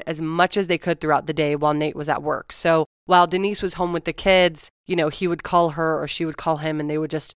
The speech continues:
keep up to date with each other throughout the day. But on Thursday, January seventeenth, two thousand eight, things were different.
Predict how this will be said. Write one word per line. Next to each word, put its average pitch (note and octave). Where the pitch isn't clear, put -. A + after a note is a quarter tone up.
keep A3
up F3
to F#3
date E3
with D#3+
each D#3+
other D#3
throughout D3
the D3
day. C#3
But F3+
on F3
Thursday, F#3+
January D#3
seventeenth, D#3
two F#3
thousand D3
eight, F#3+
things G#3
were E3+
different. -